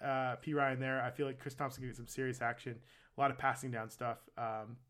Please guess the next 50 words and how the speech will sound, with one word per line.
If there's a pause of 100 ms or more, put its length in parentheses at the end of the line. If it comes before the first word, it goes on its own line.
(140)
this
will
be
a
game
of
the
passing
down
backs,
I
think.
I
think
it'll
be (240)
Kamara
versus
Chris
Thompson, (420)
and
I'm
just
gonna
be
the
guy
in
the
background
just
laughing
the
whole
way (240)
as
I
start
both
players,
and
I'm
just
gonna
be (420)
just
raking
it
in,
Derek.